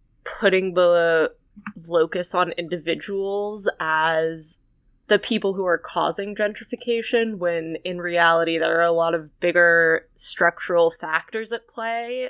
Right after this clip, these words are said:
And even on the individual level, it's like, these may be reasonable anxieties and probably are that people have about their complicity in gentrification, but that could be directed towards, like, organizing and mutual aid work instead of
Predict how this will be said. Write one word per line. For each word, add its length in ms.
And 580
even 240
on 160
the 100
individual 580
level, 380
it's 180
like, 240
these 200
may 180
be 140
reasonable 760
anxieties 720
and 160
probably 560
are 520
that 160
people 320
have 220
about 300
their 160
complicity 640
in 100
gentrification, 1120
but 320
that 160
could 120
be 120
directed 540
towards, 320
like, 220
organizing 800
and 300
mutual 400
aid 240
work 340
instead 440
of 300